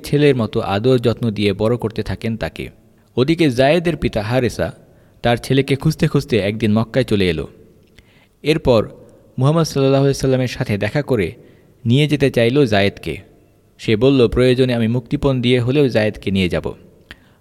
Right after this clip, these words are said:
মুহাম্মদ সাল্লাল্লাহু আলাইহি ওয়াসাল্লাম বললেন, "মুক্তিপণের দরকার নেই, যায়েদ যদি স্বেচ্ছায় যেতে চায় তাহলে এখনই তাকে নিয়ে যেতে পারো, আর যদি সে এখানেই থাকতে চায় তাহলে আমি তাকে চলে যেতে বাধ্য করতে পারি না।"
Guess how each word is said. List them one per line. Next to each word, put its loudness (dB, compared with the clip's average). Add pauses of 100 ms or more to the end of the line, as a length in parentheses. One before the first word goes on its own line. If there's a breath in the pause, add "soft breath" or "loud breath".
(100)
মুহাম্মদ 2
সাল্লাল্লাহু 2
আলাইহি 0
ওয়াসাল্লাম -2
বললেন, 2 (540 loud breath)
"মুক্তিপণের 0
দরকার 0
নেই, -2 (540)
যায়েদ 2
যদি 0
স্বেচ্ছায় -2
যেতে -2
চায় -2
তাহলে -4
এখনই -4
তাকে -6
নিয়ে -2
যেতে -6
পারো, -8 (440 soft breath)
আর -4
যদি -4
সে -4
এখানেই -4
থাকতে -8
চায় -4 (300 soft breath)
তাহলে 0
আমি 0
তাকে -4 (120)
চলে 0
যেতে -2
বাধ্য -4
করতে -6
পারি -6
না।" -12